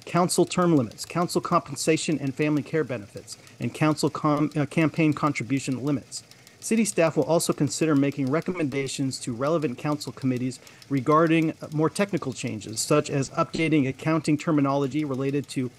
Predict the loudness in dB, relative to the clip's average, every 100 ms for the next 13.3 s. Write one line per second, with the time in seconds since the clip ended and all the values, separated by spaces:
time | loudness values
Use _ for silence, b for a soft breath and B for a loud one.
0 | -6 0 0 0 0 0 0 0 0 0
1 | 0 2 2 0 -2 -6 -4 -2 -2 -2
2 | -2 -4 -6 -10 -4 0 0 0 0 -2
3 | -4 B B B -2 0 0 0 0 -2
4 | 2 2 2 -2 -2 -2 -4 -2 -2 -2
5 | -6 -8 -8 -2 0 0 2 0 0 -4
6 | -4 -2 0 0 -2 -4 0 2 2 -2
7 | -10 -20 -10 -4 0 2 0 0 -2 -2
8 | -2 -4 -4 -6 -6 -4 -4 -6 -8 -6
9 | -4 -4 -6 -12 -18 -20 -20 -20 -20 -20
10 | -2 4 6 8 6 6 6 6 4 2
11 | 4 4 0 2 6 8 6 2 2 2
12 | 0 0 0 2 0 0 -2 -6 -4 -4
13 | -2 -2 -4